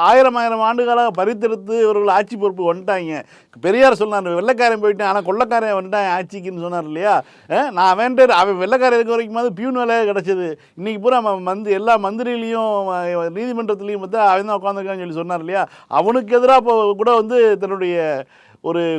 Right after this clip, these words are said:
கோவத்தை காட்டாம ஜனநாயகபூர்வமா இன்னைக்கு வரைக்கும் போராடிட்டு இருக்காங்க பாருங்க.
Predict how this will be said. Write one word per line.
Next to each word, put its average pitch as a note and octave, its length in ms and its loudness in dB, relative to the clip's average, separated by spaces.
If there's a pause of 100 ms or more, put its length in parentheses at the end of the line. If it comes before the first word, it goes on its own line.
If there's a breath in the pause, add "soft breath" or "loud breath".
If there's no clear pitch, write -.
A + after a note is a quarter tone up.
(100)
கோவத்தை A3 380 4
காட்டாம E3 520 0 (160)
ஜனநாயகபூர்வமா A#3+ 840 2
இன்னைக்கு A3 220 -2
வரைக்கும் A3 300 -4
போராடிட்டு F#3+ 280 0
இருக்காங்க D3+ 320 -6
பாருங்க. A2+ 220 -10